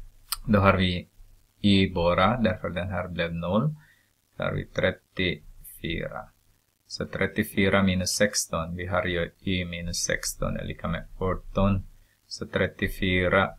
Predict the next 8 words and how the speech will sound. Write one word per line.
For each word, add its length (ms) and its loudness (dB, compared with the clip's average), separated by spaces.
minus 560 -2
sexton, 800 -2
det 120 0
är 240 -2
också 580 -4
arton. 560 -6
Mm. 420 2
C. 520 4